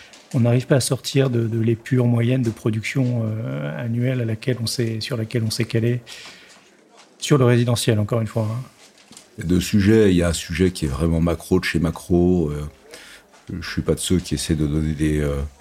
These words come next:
Speaker 2: conseils au gouvernement, qui, euh, généralement est composé de gens, euh,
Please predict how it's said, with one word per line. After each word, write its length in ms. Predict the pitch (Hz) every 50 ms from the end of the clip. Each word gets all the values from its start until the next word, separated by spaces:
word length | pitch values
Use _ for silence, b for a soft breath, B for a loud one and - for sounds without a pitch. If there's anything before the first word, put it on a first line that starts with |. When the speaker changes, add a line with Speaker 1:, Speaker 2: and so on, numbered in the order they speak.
| - _ _ _ _ _
Speaker 2:
conseils 340 | - 73 - - - 80 76
au 40 | 76
gouvernement, 640 | - 78 69 71 67 71 80 78 82 90 87 82 78
qui, 340 | - - - - - 69
euh, 120 | 69 69 71
généralement 360 | - - 76 73 76 80 82
est 40 | 78
composé 400 | - - 71 - 76 73 76 76
de 120 | 71 71
gens, 360 | 73 76 78 76 78 73 67
euh, 60 | 65